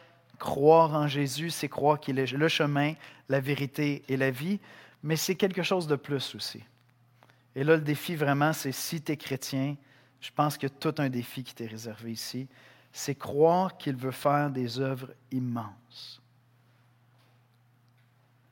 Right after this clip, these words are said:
Jésus dit au verset douze à quatorze, « En vérité, en vérité, je vous le dis, celui qui croit en moi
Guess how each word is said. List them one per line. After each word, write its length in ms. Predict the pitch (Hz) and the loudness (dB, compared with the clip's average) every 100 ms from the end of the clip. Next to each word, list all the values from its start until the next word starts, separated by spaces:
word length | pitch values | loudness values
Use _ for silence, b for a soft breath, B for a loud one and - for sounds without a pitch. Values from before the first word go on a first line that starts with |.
| _ _ | _ _
Jésus 380 | 123 151 151 202 | -6 -4 -2 -2
dit 380 | 151 139 156 185 | -4 -6 0 0
au 80 | 156 | 2
verset 420 | 143 - - 143 | 0 0 2 2
douze 340 | 139 160 160 | 2 0 2
à 60 | 139 | 0
quatorze, « 480 | 139 123 147 151 147 | -2 2 6 6 4
En 60 | |
vérité, 400 | 139 147 147 143 170 | 0 2 0 0 0
en 60 | |
vérité, 400 | 156 143 131 160 | 2 0 0 -2
je 120 | 147 | -2
vous 120 | 135 135 | -2 0
le 140 | 131 | 0
dis, 160 | 131 160 | 0 -4
celui 320 | - 147 156 | -4 -2 -4
qui 160 | - | -8
croit 360 | 147 - 185 185 | -8 6 6 6
en 160 | 151 139 | 2 2
moi 440 | 131 127 139 170 | 2 0 0 -2